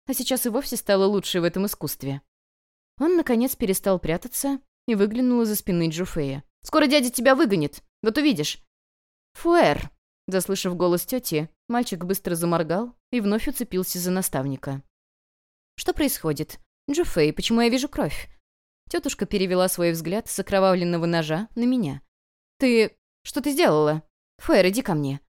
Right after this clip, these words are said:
Она протянула руку племяннику,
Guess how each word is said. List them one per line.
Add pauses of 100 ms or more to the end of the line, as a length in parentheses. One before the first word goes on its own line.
(420)
Она
протянула
руку
племяннику,